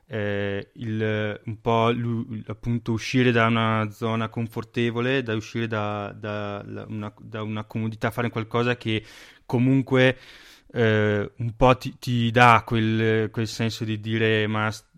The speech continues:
cioè, sto facendo una cosa più grande di me", no? Oppure sto, cioè, un po' quest-, questo senso di, di, oppure ad esempio mi porta fuori da il, il mio stare comodo dove sto, eccetera.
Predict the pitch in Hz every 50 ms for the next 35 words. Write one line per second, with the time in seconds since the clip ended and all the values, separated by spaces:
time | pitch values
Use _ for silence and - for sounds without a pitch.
0 | - - - - - 110 107 101 - - - - 107 - 123 113 - - 113 113
1 | 113 117 113 113 113 113 113 113 113 110 113 113 107 - 120 110 117 110 107 123
2 | 110 117 113 110 113 117 113 110 107 113 110 110 104 101 95 92 98 98 101 107
3 | 110 110 110 - - - 110 110 110 104 - - 110 107 107 107 107 107 107 104
4 | 104 104 104 104 101 101 101 98 95 95 - 117 113 - 120 110 104 - 127 120
5 | 113 - 123 113 - 120 113 - 120 - 131 127 - - 127 117 113 120 117 117
6 | 117 113 113 110 107 - - _ _ _ _ _ _ _ _ _ - 113 107 113
7 | 117 113 113 113 110 113 - 143 135 113 - 135 139 139 135 127 120 127 123 -
8 | 135 135 139 143 139 127 - 131 123 123 - - 123 - - - 127 127 127 131
9 | 131 135 131 117 120 117 117 117 120 120 120 123 117 110 - 127 123 120 120 120
10 | 123 120 117 120 120 120 120 120 - - - 117 113 113 113 117 117 117 113 113
11 | 110 110 107 107 - - 113 113 113 113 117 113 113 113 110 107 110 117 - -
12 | - 113 110 107 107 107 104 - - - 101 95 - -